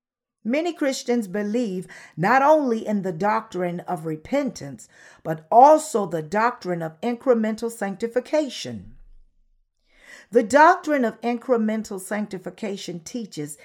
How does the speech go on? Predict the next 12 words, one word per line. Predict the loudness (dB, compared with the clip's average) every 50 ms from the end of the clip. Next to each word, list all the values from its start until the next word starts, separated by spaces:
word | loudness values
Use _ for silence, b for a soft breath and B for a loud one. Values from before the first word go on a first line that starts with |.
| B B B B B
that | -4 -4 -2 -2
when | 2 4 4 4 6 4
one | 4 4 2 2
believes | 0 -4 -2 -2 -4 -4 -4 -4 -4 -4 -2
in | -2 -2 -2
Jesus | -2 -2 -4 -4 -4 -6 -8 -10 -10 -8
long | -6 -4 -2 -2 -2 -2 -2
enough, | 0 0 0 0 -2 -4 -10 -20 _ _ _ _ _ _ b b b b b b b
his | -8 -8 -6 -6
body | -4 -2 0 2 2 2 0 0 -4 -6 -6
and | -6 -6 -6 -6
heart | -4 -2 0 0 2 0 0 -2 -6